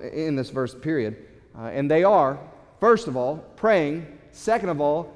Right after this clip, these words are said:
staying alert or being sleepless in this.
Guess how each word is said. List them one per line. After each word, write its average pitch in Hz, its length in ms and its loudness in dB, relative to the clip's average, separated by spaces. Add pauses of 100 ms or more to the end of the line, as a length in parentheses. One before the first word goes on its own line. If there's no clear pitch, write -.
(120)
staying 175 480 -2
alert 170 540 0
or 147 140 2
being 175 340 2
sleepless 185 920 -8 (340)
in 123 240 -4
this. 82 360 -16